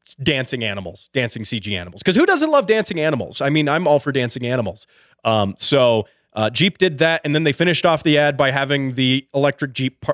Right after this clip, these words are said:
plugged into a mysterious charger at the top of a mountain. Why was the charger there? How did it get there? They did not answer that. Did the singing animals put the charger there?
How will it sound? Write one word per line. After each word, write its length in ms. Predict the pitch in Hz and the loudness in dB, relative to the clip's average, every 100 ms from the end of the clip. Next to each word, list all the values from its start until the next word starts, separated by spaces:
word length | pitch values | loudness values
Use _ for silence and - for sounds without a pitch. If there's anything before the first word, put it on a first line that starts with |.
| - | -4
plugged 320 | - 170 151 | 0 0 0
into 240 | 170 156 170 | -6 -2 -2
a 60 | |
mysterious 580 | 160 - 185 196 185 - | -2 -4 2 2 2 0
charger 480 | - 208 233 202 240 | 2 2 2 0 0
at 120 | 220 | -2
the 60 | 165 | 0
top 280 | 196 196 | 0 0
of 80 | 165 | -4
a 40 | 170 | -2
mountain. 320 | 220 220 208 | -2 -2 -2
Why 220 | 220 240 | 0 0
was 240 | 240 190 | -2 -6
the 100 | 208 | -8
charger 460 | - 214 202 165 170 | -2 2 2 0 -6
there? 320 | 160 226 226 | -2 2 2
How 160 | 185 196 | 2 0
did 140 | 170 | -2
it 160 | 151 143 | -6 0
get 240 | 226 - | 0 0
there? 280 | 196 196 185 - _ _ | 0 2 2 -2 _ _
They 100 | 135 | -4
did 140 | 143 151 | 0 2
not 160 | 139 | 4
answer 300 | 214 226 202 | 4 2 4
that. 220 | 196 175 | 4 2
Did 120 | 156 143 | -2 -4
the 80 | |
singing 300 | - 165 139 | -4 -2 0
animals 400 | 185 285 233 190 | 2 4 4 2
put 180 | - 180 | 0 -6
the 60 | 165 | -2
charger 400 | 170 160 151 156 | 2 2 2 2
there? 300 | 147 143 | 4 4